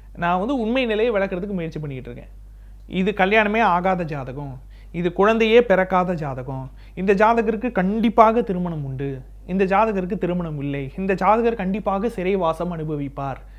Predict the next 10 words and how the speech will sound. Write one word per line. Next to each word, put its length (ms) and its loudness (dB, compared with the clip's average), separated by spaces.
இந்த 200 -4
மாதிரி 360 -4
இது 280 -2
நிச்சயமாக 680 0
நடக்கும், 500 -6
இது 240 -4
நடக்கவே 680 2
நடக்காது 540 -4
என்று 220 -6
சொல்வதற்கு 760 -6